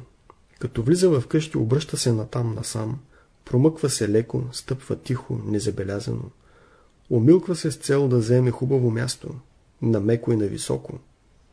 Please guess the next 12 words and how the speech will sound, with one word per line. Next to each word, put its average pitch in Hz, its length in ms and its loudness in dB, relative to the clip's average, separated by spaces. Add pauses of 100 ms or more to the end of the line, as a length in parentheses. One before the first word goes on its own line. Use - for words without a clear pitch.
(140)
Тя 117 100 0
е 120 60 6
образец 117 540 4
на 101 140 -6
краен 127 360 0
егоизъм. 110 520 -4 (760)
От - 140 -6
хиляди 175 360 2
години 139 380 4
живее 123 300 2
около 120 320 -2
човека, 117 560 0